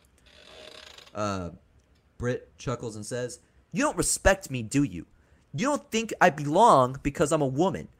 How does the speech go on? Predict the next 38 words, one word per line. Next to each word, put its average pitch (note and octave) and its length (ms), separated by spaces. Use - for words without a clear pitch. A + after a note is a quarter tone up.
Just - 220
come - 140
out B3+ 140
and G#3 100
say A#3+ 220
it." - 200
Show, C3+ 360
Big C#3 180
Show B2 180
sighs A#2 500
and G2+ 180
says, G#2+ 320
"It's - 180
not C3+ 200
because E3 260
of C#3 120
gender. A#2+ 500
I A2 100
feel C3 220
like D3+ 260
with C3+ 120
the A#2+ 60
size D#3 440
difference D3+ 340
between C3 360
us A#2+ 200
is - 140
unfair. A2+ 540
I A2 80
don't B2 300
want C3+ 140
to B2+ 60
shorten A#2+ 360
your A2 120
career." C3 500
Britt B2 180
says, A#2+ 460
"Well, C#3 380